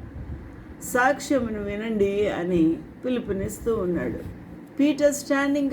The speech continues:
up with the eleven, lifted up his voice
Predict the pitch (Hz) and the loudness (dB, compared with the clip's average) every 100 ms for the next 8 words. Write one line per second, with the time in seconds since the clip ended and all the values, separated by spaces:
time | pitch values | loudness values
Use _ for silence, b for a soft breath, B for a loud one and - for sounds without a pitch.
0 | 285 294 254 240 220 190 147 - - 214 | 2 0 -6 -4 0 2 0 -2 -4 2
1 | 233 226 185 170 165 - B B B B | 4 4 2 0 -2 -6 B B B B
2 | - 247 262 - 233 208 247 - 233 220 | -2 0 0 0 0 2 0 0 0 2
3 | 202 156 170 175 135 110 | 0 0 2 2 2 0